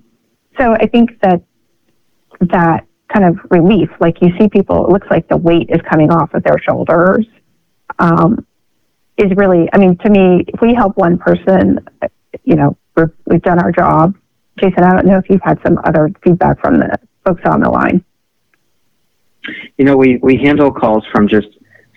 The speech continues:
Speaker 2: support on getting resources, uh, finding local resources in the community. And sometimes we do get people who call and end up being in a crisis. And, you know, I think the, the benefit of being twenty-four seven,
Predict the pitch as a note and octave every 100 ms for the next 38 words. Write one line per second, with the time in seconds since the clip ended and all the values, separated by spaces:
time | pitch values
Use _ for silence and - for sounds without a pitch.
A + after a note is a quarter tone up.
0 | - A2 - C3 A#2 G#2+ G#2 G#2 G2 F#2
1 | G#2 C3+ C3+ A#2+ A#2 - A2 G2+ G2 -
2 | G2+ F#2 - A2+ G#2+ G2+ G2+ A2 G#2+ G#2
3 | G2+ G2+ G#2 G2+ G#2 G2 F#2+ F#2 - G2+
4 | G2+ G#3 G3+ - - - C#3 F#3 F3 E3+
5 | D#3 B2+ A2 G#2+ - A#2 G2+ A2 G#2+ G#2+
6 | - G#2 G2+ A2 G#2 G2 G2+ G2 F2 F#2+
7 | F#2 F2+ F#2 - F2+ - F#2 - G2 F#2+
8 | - - - A#2 A#2 G#2+ G#2 - G#2+ -
9 | G#2 G2 - G2+ A2 G#2+ - G2+ F#2 G2
10 | G2 G2+ - - G2+ F#2+ G2 F#2+ G2 F2+
11 | F#2 F2+